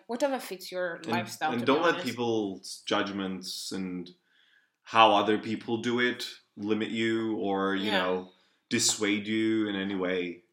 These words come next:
Speaker 2: 'cause
Speaker 1: Because
Speaker 2: we're
Speaker 1: I feel
Speaker 2: all
Speaker 1: like with social media and everybody's
Speaker 2: Mm-hmm.
Speaker 1: like, I don't know, posting videos or whatever, we're like, "Oh, this is how, this is my day of self-care, blah, blah, blah." And then I, f-,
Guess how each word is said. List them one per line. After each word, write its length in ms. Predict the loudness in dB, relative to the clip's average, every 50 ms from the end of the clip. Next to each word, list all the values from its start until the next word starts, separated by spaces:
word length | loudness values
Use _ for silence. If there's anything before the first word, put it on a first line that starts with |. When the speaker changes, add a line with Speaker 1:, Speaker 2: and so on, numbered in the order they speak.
| _
Speaker 2:
'cause 560 | -12 -10 -10 -10 -8 -10 -10 -10 -10 -12 -14 -18 _ _ _ _ _ _ _ _ _ _ _ _ _ _ _
Speaker 1:
Because 140 | -2 4 6
Speaker 2:
we're 60 | 6
Speaker 1:
I 40 | 8
feel 160 | 8 8 8
Speaker 2:
all 40 | 8
Speaker 1:
like 240 | 8 8 6 4 0
with 180 | -2 -2 -2
social 380 | -4 -6 -6 -6 -6 -6 -8 -8
media 360 | -6 -8 -8 -6 -6 -6 -6
and 140 | -6 -6 -4
everybody's 760 | -4 -4 -4 -4 -4 -2 -2 -2 0 0 -2 -2 -2 -4 -6
Speaker 2:
Mm-hmm. 80 | -4 -2
Speaker 1:
like, 380 | -2 -2 -2 -4 -10 -18 -20 _ _ _ _ _ -20 _ -16 -10
I 80 | -6 -4
don't 140 | -4 -4
know, 80 | -4 -6
posting 360 | -6 -8 -10 -10 -10 -10 -10
videos 440 | -8 -8 -8 -4 -4 -4 -4 -4 -4
or 60 | -6
whatever, 360 | -6 -6 -6 -8 -8 -8 -6
we're 100 | -4 -4
like, 200 | -4 -4 -6 -8
"Oh, 100 | -10 -10
this 160 | -10 -10 -12 -12
is 60 | -14
how, 500 | -12 -6 -4 -2 -2 -2 -2 -4 -8 -12 -20 _ _ _ _ _ _
this 160 | -14 -12 -12 -12
is 60 | -10
my 200 | -10 -10 -10 -8
day 240 | -8 -8 -8 -8 -8
of 160 | -10 -12 -10
self-care, 540 | -8 -8 -8 -8 -10 -12 -12 -10 -10 -8 -8
blah, 160 | -8 -8 -6
blah, 160 | -6 -6 -6
blah." 320 | -6 -8 -8 -8 -10 -12 -14 -18 -20 -20 -20 -20 -20 -8 -6
And 180 | -6 -4 -2
then 320 | -2 -2 0 -2 -4 -6 -6 -6
I, 60 | -6
f-, 200 | -6 -6 -12